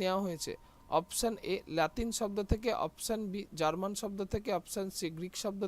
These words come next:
থেকে এবং অপশন ডি ফরাসি শব্দ থেকে। চোদ্দ নম্বর প্রশ্ন, আপনারা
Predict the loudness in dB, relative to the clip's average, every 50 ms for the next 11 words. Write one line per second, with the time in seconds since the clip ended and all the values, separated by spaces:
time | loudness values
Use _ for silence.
0 | 0 0 0 0 -2 -2 -2 -2 -2 -4 -4 -4 -4 -4 -2 -2 -2 -4 -4 2
1 | 4 4 4 4 2 -4 -8 -8 -10 -8 -8 -8 -8 -8 -10 -12 -12 -14 -14 -16
2 | -20 -20 -20 -20 -20 -20 -16 -2 2 2 4 6 6 6 6 6 8 8 6 6
3 | 6 4 2 2 2 4 4 2 2 2 -4 -18 -20 -8 0 0 0 2 4 6
4 | 8 8